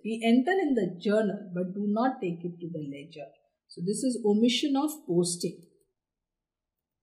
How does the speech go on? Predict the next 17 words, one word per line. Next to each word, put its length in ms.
What 220
was 200
posting? 540
Transferring 720
the 140
data 540
from 200
the 120
journal 500
to 80
the 160
ledger. 360
This 140
is 220
omission 580
of 240
recording. 600